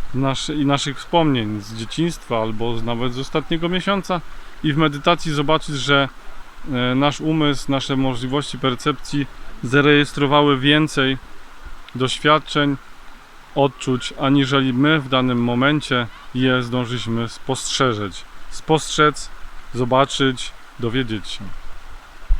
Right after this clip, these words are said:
Zwykle te doświadczenia potrafią nas znaleźć, my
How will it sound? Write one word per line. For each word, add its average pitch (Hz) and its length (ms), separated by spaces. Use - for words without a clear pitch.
Zwykle 139 400
te 127 100
doświadczenia 127 680
potrafią 127 400
nas 143 320
znaleźć, 135 560
my 120 300